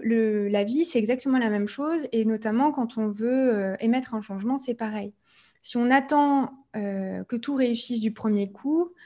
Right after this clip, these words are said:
en se disant, « Oh là là, j'ai très, très peur de l'échec, il faut que tout fonctionne », on oublie qu'en fait, la vie, c'est pas binaire. C'est pas réussite ou échec, mais c'est plutôt, en fait, un cheminement, une évolution, un peu comme un enfant qui apprend à marcher.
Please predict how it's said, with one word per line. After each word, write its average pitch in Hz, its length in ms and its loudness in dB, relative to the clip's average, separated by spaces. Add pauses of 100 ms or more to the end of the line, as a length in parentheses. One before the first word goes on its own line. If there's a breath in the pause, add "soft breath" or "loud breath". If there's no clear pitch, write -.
(220 soft breath)
en 220 100 0
se 220 160 -4
disant, « 208 320 -2
Oh - 20 4
là 277 100 4
là, 302 140 6
j'ai 240 120 -2
très, 254 160 -4
très 254 160 -4
peur 254 120 -2
de 233 60 0
l'échec, 277 280 0
il - 40 -16
faut - 100 -12
que - 180 -20
tout 311 160 2
fonctionne », 269 680 -2 (180)
on 214 120 2
oublie 233 240 2
qu'en 208 160 0
fait, 294 280 -2
la 208 100 2
vie, 247 160 -4
c'est 214 140 -4
pas 240 160 0
binaire. 226 360 2 (720 soft breath)
C'est - 160 -8
pas 262 140 6
réussite 240 520 -2 (100)
ou 269 220 -2
échec, 226 440 -4
mais 220 140 0
c'est 226 160 -2
plutôt, 226 340 -8
en 254 160 2
fait, 269 380 -6
un 208 140 -4
cheminement, 254 640 2
une 214 140 -2
évolution, 226 600 -2 (400 soft breath)
un 214 120 -2
peu 269 160 -4
comme 226 200 0
un 190 120 -2
enfant 202 280 -4
qui 262 120 -4
apprend 214 240 -6
à 208 40 -2
marcher. 196 340 -8